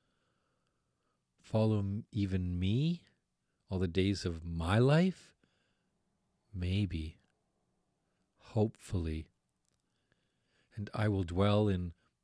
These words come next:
my house forever? In the house of the Lord forever. Goodness and mercy, even though, even now, even when,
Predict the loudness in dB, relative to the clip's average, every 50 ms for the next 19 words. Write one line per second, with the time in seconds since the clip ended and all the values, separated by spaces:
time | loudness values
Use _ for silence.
0 | _ _ -16 -12 -8 -6 -4 -2 -2 -2 0 0 -2 -2 -4 -4 -2 0 2 2
1 | 2 0 0 -4 -4 -6 -10 _ _ _ _ _ _ _ _ _ _ _ _ _
2 | _ _ _ _ _ _ _ _ _ _ _ _ _ _ _ _ _ _ _ _
3 | -10 -10 -8 -6 -6 -4 -2 0 0 0 -2 -4 -6 -6 -4 -2 0 0 2 2
4 | 2 2 2 2 0 -2 -6 -10 -14 -12 -10 -8 -8 -8 -8 -10 -12 -16 -18 -18
5 | _ _ _ _ _ _ _ _ _ _ _ _ _ _ _ _ _ _ _ _
6 | _ _ _ _ _ _ _ _ _ _ _ _ _ _ _ -4 0 0 0 2
7 | 2 0 -2 -2 -2 -4 -4 -4 -4 -4 -4 -4 -4 -4 -4 -6 -6 -6 -6 -8
8 | -10 -14 _ _ _ _ _ _ _ _ _ _ _ _ _ _ _ _ _ _
9 | _ _ _ _ _ _ _ -8 -8 -6 -6 -6 -6 -6 -8 -6 -4 -2 -2 0
10 | 0 -2 -2 -6 -8 -10 _ _ _ _ _ _ _ _ _ _ _ _ _ _
11 | _ _ _ _ _ _ _ _ _ -8 -8 -6 -4 -4 -4 -4 -4 -4 -4 -2
12 | -2 -4 -4 -6 -6 -8 -10 _ _ _ _ _ _ _ _ _ _ _ _ _
13 | _ _ _ _ _ _ _ _ _ _ _ -8 -6 -6 -4 -6 -6 -6 -8 -6
14 | -6 -2 -2 0 0 0 -2 -4 -8 -12 -14